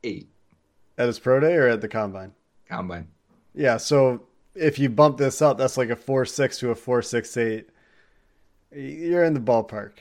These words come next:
Speaker 2: Uh, so I, I wanted to put more validity in pro day times this year. Uh, we know they're juiced a little bit. So like Joe said, you, you add a little bit of time, especially to the forty. But I wanted to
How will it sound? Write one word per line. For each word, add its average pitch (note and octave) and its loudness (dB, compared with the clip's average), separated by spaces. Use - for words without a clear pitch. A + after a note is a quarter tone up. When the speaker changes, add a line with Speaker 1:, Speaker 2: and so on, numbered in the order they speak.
Speaker 2:
Uh, D3+ 4
so E3 4
I, E3+ 6
I - 6
wanted E3 6
to C#3+ 2
put D3+ 2
more D#3 4
validity A#2 0
in G#2+ -6
pro A#2 0
day G#2+ 0
times G#2 -6
this G#2+ -12
year. G2 -14
Uh, B2+ -8
we D3+ 2
know D#3+ 4
they're D#3+ 6
juiced B2 -2
a C3 -2
little A#2 -2
bit. A2 -6
So A#2+ -8
like B2 0
Joe B2 0
said, A2 -4
you, A2 -6
you A#2+ -8
add C3+ 2
a C3 0
little A#2+ 0
bit A2 -4
of A2+ -4
time, A2 -4
especially C3 0
to A#2 -4
the A2 -8
forty. G#2 -6
But B2 2
I C3 4
wanted C#3 4
to A#2+ -2